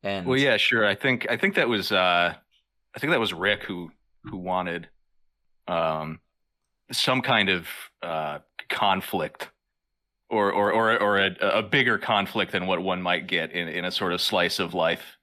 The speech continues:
Speaker 2: uh, episode. So that was kind of just inserted in there, I, I, I suppose you might say.
Speaker 1: Yeah, I mean, there's always concerns about, um, you know, what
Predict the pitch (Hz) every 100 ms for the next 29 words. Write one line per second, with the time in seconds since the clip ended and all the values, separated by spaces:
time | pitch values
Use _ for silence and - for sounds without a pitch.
0 | _ _ _ _ _ - 73 - 85 -
1 | - 78 67 - _ _ - - - -
2 | 87 80 - - - _ _ 110 117 123
3 | 131 - 123 107 92 92 - - _ _
4 | _ _ _ _ _ _ _ 160 160 170
5 | 160 165 180 185 196 185 - - 107 120
6 | 156 - 175 175 175 170 165 175 180 175
7 | _ _ _ _ 233 233 220 190 190 180
8 | - 196 190 196 190 180 - 156 127 -
9 | 131 127 107 95 - - - _ - 107
10 | 107 98 92 87 - 90 87 85 82 82
11 | - _ _ _ _ _ _ _ _ _
12 | _ _ _ 131 87 82 107